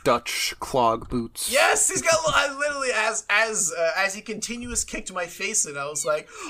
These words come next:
Speaker 2: "Oh my God, look at these shoes." Hmm.
Speaker 1: <laughs>
Speaker 2: But yeah, it's, uh, <laughs> uh, pretty much that. It does, he does have kind of like a, we were talking about, obviously, Dark Side, the Dark Follower boss fight. Uh, he does shoot out little ice balls at you, so also beware. They do track.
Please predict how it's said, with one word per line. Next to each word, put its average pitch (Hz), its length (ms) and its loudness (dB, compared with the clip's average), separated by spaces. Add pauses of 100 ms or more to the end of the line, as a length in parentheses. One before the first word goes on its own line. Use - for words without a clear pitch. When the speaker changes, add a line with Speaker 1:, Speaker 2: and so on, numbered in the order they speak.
Speaker 2:
"Oh 539 260 8
my - 120 0
God, 226 260 2
look 440 160 -4
at 508 100 -6
these 285 140 -10
shoes." 339 1000 -12 (300)
Hmm. 262 320 -10
Speaker 1:
<laughs> - 100 -6 (340)
Speaker 2:
But 175 200 -4
yeah, 143 500 -4
it's, - 200 -6
uh, 135 140 -6 (180)
<laughs> - 1080 -4
uh, 127 320 -4 (220)
pretty 202 140 -4
much - 200 -2
that. 131 280 -4
It 180 80 -10
does, 254 200 0
he 220 100 -6
does 247 220 0
have 220 180 2
kind 196 200 -4
of 180 60 -6
like 151 240 -2
a, 143 140 -2
we 151 80 -6
were 147 80 -4
talking 151 260 -4
about, 139 220 -8 (100)
obviously, 143 380 -6
Dark 139 260 -6
Side, 135 220 -8
the 127 80 -14
Dark 127 260 -8
Follower 156 320 -2
boss 143 320 -8
fight. 143 320 -6 (420)
Uh, 120 240 -8
he 165 120 -12
does 185 240 0
shoot 175 180 -4
out 170 120 0
little 160 200 -8
ice 160 240 -2
balls 160 300 -2
at 151 200 -2
you, 156 80 -10
so 143 300 -4
also 175 400 0
beware. 170 720 -2
They 143 220 -6
do 147 180 -14
track. 156 560 -2